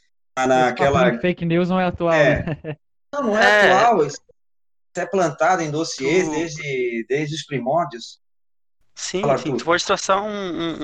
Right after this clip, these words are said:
Speaker 3: um, tu pode traçar, claro, que bem exagerado, de forma bem exagerada, mas traçar uma conexão até com a propaganda em vários, ah, ah, em vários regimes autoritários, né, que usam dessa fake news, mas de uma forma antiga, pra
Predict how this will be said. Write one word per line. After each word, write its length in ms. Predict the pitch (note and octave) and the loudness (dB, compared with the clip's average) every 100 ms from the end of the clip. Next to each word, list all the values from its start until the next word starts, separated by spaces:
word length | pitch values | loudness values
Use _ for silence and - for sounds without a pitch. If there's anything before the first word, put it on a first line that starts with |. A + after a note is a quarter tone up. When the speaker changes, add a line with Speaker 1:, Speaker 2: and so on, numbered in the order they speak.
| D3 | -10
Speaker 3:
um, 180 | - C#3+ | -12 -14
tu 100 | - | -6
pode 160 | E3+ - | -6 -4
traçar, 300 | D3+ - D#3 | -2 -2 0
claro, 260 | F3+ D#3+ | 0 0
que 180 | - C3 | -2 -10
bem 240 | B2 D3 F3 | -6 -4 0
exagerado, 460 | D3 C3+ C#3 C3+ | 0 0 0 -2
de 60 | B2 | -2
forma 200 | D3 C#3 | -2 0
bem 120 | C#3+ | 0
exagerada, 420 | D3+ C3 C3 E3 | 0 0 0 0
mas 140 | D#3+ - | -4 -4
traçar 280 | D3 - D#3 | -6 -2 -2
uma 120 | E3+ | 0
conexão 320 | E3 - E3 | -2 -2 -4
até 160 | - D3+ | -2 -4
com 280 | G#3+ A3+ G#3+ - - - | -4 -6 -8 -12 -14 -4
a 160 | F3+ E3 | 2 2
propaganda 680 | - F#3+ - D3+ C#3+ F#3+ E3+ | 2 0 2 2 2 0 -2
em 60 | B2 | -2
vários, 420 | C3+ D3 - - | 0 0 -2 0
ah, 460 | D3 C#3+ C3+ C3 B2+ _ _ _ _ - | 2 4 4 2 -2 _ _ _ _ -8
ah, 140 | C3 C#3 | -2 0
em 40 | |
vários 180 | C#3+ D#3 | 0 0
regimes 320 | F3 E3 E3 | 0 0 -2
autoritários, 580 | D#3+ E3+ D#3 C#3 F3+ C#3 | 0 -2 0 2 2 0
né, 120 | B2 B2+ | -8 -10
que 200 | - C3+ | -10 -8
usam 320 | D3+ G3 F3 | -6 -4 0
dessa 400 | D3+ - D3+ C3 | 0 2 0 0
fake 340 | - D#3 - | -2 -4 -2
news, 440 | D3+ C#3+ D#3+ G#3 - C3 | -4 -2 -2 -6 -8 -6
mas 360 | C#3 C#3 C#3+ | -2 0 0
de 80 | A#2 | -4
uma 120 | C#3 | -6
forma 260 | C#3 D3 D#3 | -4 -2 -2
antiga, 420 | - D#3 E3+ G#3 | -2 -4 -2 -2
pra 360 | - E3+ F#3 | 2 2 2